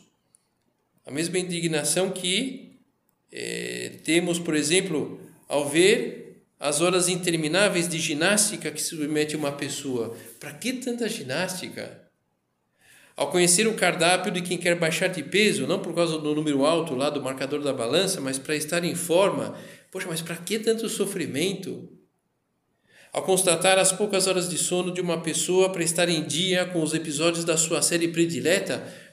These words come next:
mas por que tanta, tanta, é, é, tanto sacrifício? Olha, está na cara, pra estar em forma, pra ter uma boa aparência, por diversão, tem um sentido isso.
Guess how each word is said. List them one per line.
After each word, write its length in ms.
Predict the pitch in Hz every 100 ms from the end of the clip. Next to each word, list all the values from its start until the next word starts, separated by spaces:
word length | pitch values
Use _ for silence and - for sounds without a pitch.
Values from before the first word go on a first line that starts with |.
| -
mas 100 | 131
por 400 | - 165 165 165
que 200 | 190 247
tanta, 960 | - 190 214 208 156 107 - - - _ _ -
tanta, 960 | 160 165 185 185 120 95 - - - _ _ _ _
é, 760 | - 120 110 110 - - - - - _ _ _ _
é, 960 | - - - - - - - - - -
tanto 220 | 156 170
sacrifício? 1000 | 208 220 220 147 - 220 240 - - - - - _ _ _ _ _ _
Olha, 440 | - 240 262 - 175
está 280 | 160 160 226
na 140 | 277
cara, 720 | 262 254 262 151 - - - - _ - - -
pra 160 | - 185
estar 280 | - 226 240
em 120 | 233
forma, 500 | - 220 240 185 147
pra 160 | -
ter 160 | 156 196
uma 140 | 214
boa 180 | 208 208
aparência, 440 | 208 185 185 220 185
por 140 | 190
diversão, 440 | 190 202 185 214
tem 120 | 214 254
um 80 |
sentido 800 | 262 - 269 - 220 254 262 147
isso. 540 | 123 110 - 120 -